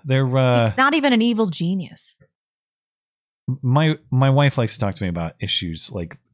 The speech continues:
Speaker 1: guys like Bill Gates, and I think it's pretty interesting. She has this theory that once you've achieved, once you've become so rich and powerful that just being stupid rich is boring to you.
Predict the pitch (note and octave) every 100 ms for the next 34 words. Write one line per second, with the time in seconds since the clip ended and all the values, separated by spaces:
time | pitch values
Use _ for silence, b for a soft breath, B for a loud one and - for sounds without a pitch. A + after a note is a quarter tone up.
0 | - G2+ F2 E2+ E2 E2 - D#2+ E2 C#2+
1 | D#2+ G2+ G2 A2 - A#2 G2+ F#2 F#2+ F2+
2 | - C2 - _ _ _ _ _ _ _
3 | - - C3 B2+ B2+ B2 A#2+ A#2 A#2 -
4 | B2 A#2+ G#2+ G#2 A2 B2 - B2+ A2 -
5 | - C3 A2+ A2 G2+ - - _ _ _
6 | _ _ _ _ D3+ G#3 C#4 A#3 G#3 G3+
7 | - - C#3 D3+ C3+ B2+ - B2 G#2+ G2+
8 | F#2+ A2 C3 B2 A#2 G#2+ A#2 - G#2 A#2+
9 | A#2+ A#2+ - A#2 A#2 F#2+ G#2+ - G#2 E2
10 | F#2 E2+ G#2+ B2+ A#2+ C3 C3 C3 D3